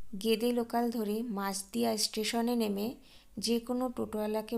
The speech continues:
বললে শিবনিবাস নামিয়ে দেবে। শুনেছি শ্রাবণ মাসে অনেক ভক্তরা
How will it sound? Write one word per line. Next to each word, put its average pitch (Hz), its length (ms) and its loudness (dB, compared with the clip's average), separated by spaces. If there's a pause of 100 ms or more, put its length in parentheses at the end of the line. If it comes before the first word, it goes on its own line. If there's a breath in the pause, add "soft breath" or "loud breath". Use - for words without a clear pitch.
(100)
বললে 202 300 -2 (760 soft breath)
শিবনিবাস 220 580 0
নামিয়ে 196 400 -2
দেবে। 190 200 -6 (760 soft breath)
শুনেছি 254 400 0
শ্রাবণ 214 460 4 (100)
মাসে 220 300 0 (360)
অনেক 233 200 0 (120)
ভক্তরা 208 540 0